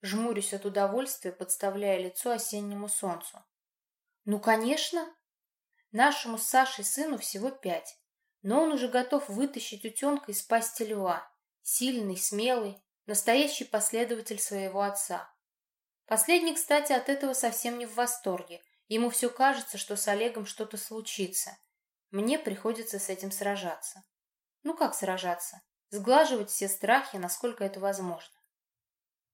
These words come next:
"Руфи никогда никому не причинит вреда, ты же знаешь".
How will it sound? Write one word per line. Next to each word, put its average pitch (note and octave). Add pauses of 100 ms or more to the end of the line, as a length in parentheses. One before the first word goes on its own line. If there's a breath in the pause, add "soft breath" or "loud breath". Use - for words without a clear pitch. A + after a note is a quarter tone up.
(280)
"Руфи C4
никогда B3
никому C4
не C4+
причинит G#3+
вреда, F#3+
ты -
же C4+
знаешь". C#4+